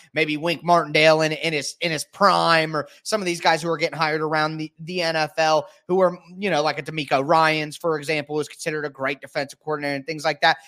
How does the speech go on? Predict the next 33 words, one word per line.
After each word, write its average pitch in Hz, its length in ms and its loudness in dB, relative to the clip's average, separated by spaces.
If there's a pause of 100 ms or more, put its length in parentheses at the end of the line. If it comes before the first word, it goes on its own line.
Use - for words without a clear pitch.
(140)
But 196 80 0
he's 262 100 0
a 294 60 -2
very 254 240 6
good 160 440 2 (280)
defensive 170 480 2
coordinator. 147 540 0
And 151 100 0
I 165 60 2
think 269 240 -6
the 220 60 -2
big 180 280 0
thing 160 160 -2
for 147 160 -10
Giants 139 400 -2
fans 147 300 -4
is 135 140 -8
you're 196 160 0
going 208 260 -2
to 175 80 -4
see 180 220 -4
a 147 40 -2
defense 151 680 -4 (260)
that 165 220 -2
wants 196 340 0
to 180 100 -4
do 151 320 -2
different 143 420 -4
things. 117 280 -8
It's - 180 -12
no 190 180 4
secret 170 520 0
that 143 280 0